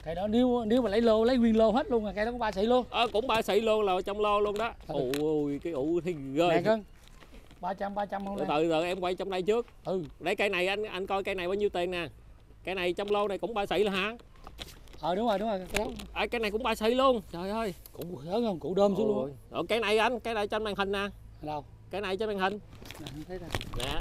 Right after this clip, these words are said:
Speaker 2: anh lại gần đây. Nè,
Speaker 1: Nè,
Speaker 2: cái
Speaker 1: đúng
Speaker 2: này.
Speaker 1: không?
Speaker 2: Ừ.
Speaker 1: Ừ, đúng, ba trăm
Speaker 2: Ba
Speaker 1: ngàn
Speaker 2: sợi
Speaker 1: luôn.
Speaker 2: luôn. Trời ơi. Hết, hết nói luôn.
Speaker 1: Nguyên củ đấy.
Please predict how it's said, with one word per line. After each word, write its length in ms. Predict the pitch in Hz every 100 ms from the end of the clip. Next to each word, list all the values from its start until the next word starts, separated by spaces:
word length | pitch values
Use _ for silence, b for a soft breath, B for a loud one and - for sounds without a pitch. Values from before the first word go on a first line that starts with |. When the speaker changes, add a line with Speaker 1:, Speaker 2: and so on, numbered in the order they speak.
| 160
Speaker 2:
anh 100 | 165
lại 140 | 139 156
gần 120 | 147
đây. 160 | 170 180 - - -
Nè, 60 |
Speaker 1:
Nè, 160 | 127 156
Speaker 2:
cái 100 | 151
Speaker 1:
đúng 60 | 185
Speaker 2:
này. 100 | 202
Speaker 1:
không? 160 | 196 156
Speaker 2:
Ừ. 220 | 131 165
Speaker 1:
Ừ, 80 | 185
đúng, 180 | 185 208
ba 80 | 190
trăm 140 | 196
Speaker 2:
Ba 80 | 190
Speaker 1:
ngàn 100 | 247
Speaker 2:
sợi 140 | 233 262
Speaker 1:
luôn. 60 | 285 269
Speaker 2:
luôn. 80 | 214 -
Trời 400 | 185 202 196 185
ơi. 420 | 196 202 196 190 180 - - - - - -
Hết, 200 | 165 214 - - -
hết 200 | 160 196
nói 260 | 180 180 202
luôn. 120 | 185
Speaker 1:
Nguyên 180 | 147 135
củ 140 | 127
đấy. 180 | 139 156